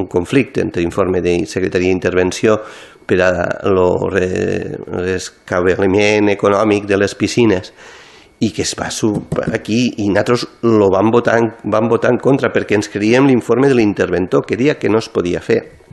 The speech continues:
contra el de la secretària. Després va haver un altre informe de, de tots dos dient que sí, però sí condicionat a de que hi havia hagut una, un altre,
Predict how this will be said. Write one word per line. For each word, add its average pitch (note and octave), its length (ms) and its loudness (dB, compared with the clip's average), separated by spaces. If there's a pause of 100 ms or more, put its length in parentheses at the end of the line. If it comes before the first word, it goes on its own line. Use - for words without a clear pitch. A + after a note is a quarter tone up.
(720)
contra F#2+ 300 2
el F2 100 0
de D#2+ 80 -2
la E2 80 -4
secretària. F#2+ 560 -4 (560)
Després - 240 -6
va F#2 80 -2
haver F2 160 0
un F#2 80 0
altre F#2 160 0
informe B2 320 2
de, F#2 160 -2
de F#2 160 -2
tots - 240 -4
dos B2+ 160 0
dient G#2+ 240 2
que G#2+ 80 -2
sí, D3+ 400 2
però F#2 160 0
sí G#2 240 0
condicionat A2 560 2
a B2+ 80 4
de A2+ 160 2
que F#2+ 160 2
hi F#2+ 80 2
havia G2+ 240 2
hagut G2+ 240 0
una, G#2 100 2 (140)
un G#2+ 100 4
altre, A2 300 2